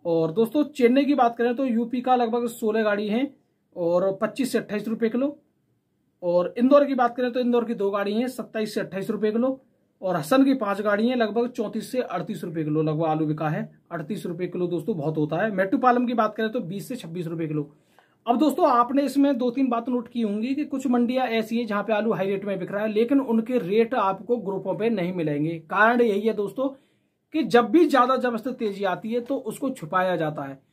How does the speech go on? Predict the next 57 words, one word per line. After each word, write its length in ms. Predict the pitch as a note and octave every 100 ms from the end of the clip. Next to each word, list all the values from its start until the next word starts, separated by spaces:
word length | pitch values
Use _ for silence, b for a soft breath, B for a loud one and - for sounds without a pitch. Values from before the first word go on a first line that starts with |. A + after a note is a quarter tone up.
| _ -
और 140 | A#3
मैंने 240 | A#3+ B3 B3+
आपको 260 | A3+ A3+
लाइव 260 | B3 G3+ G#3
में 80 | G#3+
भी 60 | A3+
बोला 220 | A3+ A#3
था, 140 | A#3 B3
काफी 300 | A#3 G3+ A#3
वीडियो 260 | A3 A3
में 160 | A3 G3+
बोलता 240 | F3+ F#3
चला 200 | F#3+ G3
आ 80 | F3+
रहा 100 | F#3
हूँ 80 | G3+
इस 100 | D#3+
बारे 240 | F3+ F3+
में। 220 | G#3 D4+ - -
और 60 |
दोस्तों 280 | G3+ A#3+ D4
गुजरात 320 | A#3 A3+ A3+ A#3
के 100 | A#3+
रेट 160 | A#3+
के 100 | B3
बारे 160 | A3 G#3
में 100 | G#3+
भी 80 | G#3
जान 160 | F#3+ F#3+
लेते 180 | G3
हैं। 80 | A#3+
सूरत 280 | B3+ A#3 A3
की 80 | A3+
बात 200 | G#3+ G#3
करें 160 | A3
तो 80 | G#3+
अठारह 200 | F#3+ F#3+
से 120 | F#3+
इक्कीस 240 | G3 G#3 G#3+
रुपये 200 | G3+ G#3
किलो, 160 | A#3
अहमदाबाद 580 | A#3+ - G3 A3+ B3 A#3+
की 100 | A3+
बात 200 | A3 G#3+
करें 200 | A3 A3
तो 100 | A3
सोलह 260 | A3 G3+ G3+
से 140 | G3+
सत्तर 420 | G#3 G3+ - G3+ G3
रुपये 220 | F#3+ G3
किलो 160 | G3
पुखराज 360 | F3+ E3+ F3 F#3+
बिक 140 | F#3+
रहा 100 | G#3
है 60 | G#3+
वहाँ 140 | G#3+
पे, 140 | G#3+